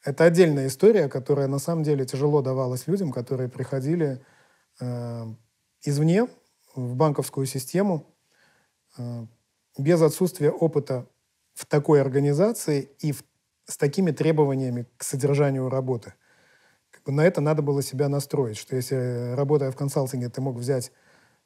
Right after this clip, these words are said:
э, в маленьком консалтинге, да еще и российском, ты мог позвонить кому-то по телефону и все порешать, то здесь нет.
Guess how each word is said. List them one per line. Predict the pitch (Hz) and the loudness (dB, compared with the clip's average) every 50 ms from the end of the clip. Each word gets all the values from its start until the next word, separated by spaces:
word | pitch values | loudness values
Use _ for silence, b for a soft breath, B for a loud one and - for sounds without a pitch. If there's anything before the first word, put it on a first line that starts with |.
| _ - - | _ -14 -10
э, | 123 | -4
в | 117 | 2
маленьком | 151 165 151 139 127 120 110 110 110 | 4 4 4 4 2 -4 -8 -10 -8
консалтинге, | - 127 123 - 143 123 113 - 117 113 113 | -8 -6 -4 -2 -4 -4 -4 -6 -8 -8 -8
да | 107 123 | -6 -8
еще | 120 - - 139 | -8 -4 -4 -2
и | 139 | -2
российском, | 139 139 131 - 127 120 - - 117 | -2 -2 -2 -4 -6 -6 -8 -12 -14
ты | 107 127 | -10 -8
мог | 123 131 127 - | -8 -8 -6 -8
позвонить | 135 127 135 139 143 139 127 - | -6 -4 -4 -2 -2 -4 -4 -4
кому-то | - 131 131 127 - 127 | -6 -6 -6 -8 -8 -10
по | - 120 | -12 -8
телефону | - 131 127 143 - 156 135 120 113 110 b b b b b b b b b b - | -6 -4 -4 -4 -4 -4 -6 -6 -6 -10 b b b b b b b b b b -10
и | - 135 | -6 -2
все | - 160 151 | 2 2 2
порешать, | - 147 139 143 135 - 185 226 226 - - | 2 2 0 0 2 2 2 2 2 -2 -10
то | 147 | -10
здесь | 123 123 143 165 160 - | -6 -2 -2 -2 -2 -2
нет. | 139 123 110 107 - | -6 -6 -6 -8 -14